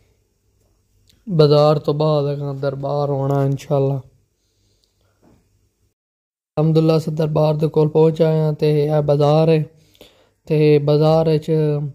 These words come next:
ਰੌਣਕਾਂ ਬਹੁਤ ਜ਼ਿਆਦਾ ਲੱਗੀਆਂ ਹਨ, ਕਿਉਂਕਿ ਜੁਮਾ ਹੈ, ਪ-, ਬਾਜ਼ਾਰ ਦੇ ਵਿੱਚ, ਅਹ, ਬੜੀਆਂ ਰੌਣਕਾਂ ਲੱਗੀਆਂ ਹੋਈਆਂ ਨੇ। ਅਗਾਂਹ ਪਤਾ ਨਹੀਂ, ਅਹ, ਕਿੰਨਾ ਕੁ ਰਸ਼ ਹੋਏਗਾ।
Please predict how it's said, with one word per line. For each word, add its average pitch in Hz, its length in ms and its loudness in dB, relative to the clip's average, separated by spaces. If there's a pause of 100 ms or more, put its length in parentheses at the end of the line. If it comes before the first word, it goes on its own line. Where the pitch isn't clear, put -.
(540)
ਰੌਣਕਾਂ 151 360 4
ਬਹੁਤ 160 260 2
ਜ਼ਿਆਦਾ 151 280 2
ਲੱਗੀਆਂ 156 420 0
ਹਨ, 151 100 -2
ਕਿਉਂਕਿ 151 360 -2
ਜੁਮਾ 151 280 -2
ਹੈ, 156 140 2
ਪ-, 147 220 -2
ਬਾਜ਼ਾਰ 147 420 2
ਦੇ 147 120 0
ਵਿੱਚ, 147 440 -2 (880)
ਅਹ, 151 280 2
ਬੜੀਆਂ 151 420 2
ਰੌਣਕਾਂ 147 360 0
ਲੱਗੀਆਂ 156 360 0
ਹੋਈਆਂ 151 160 2
ਨੇ। 147 100 -2
ਅਗਾਂਹ 156 160 2
ਪਤਾ 151 260 -2
ਨਹੀਂ, 147 140 -2
ਅਹ, 147 640 -4
ਕਿੰਨਾ 160 320 0
ਕੁ 151 160 2
ਰਸ਼ 139 340 0
ਹੋਏਗਾ। 147 420 4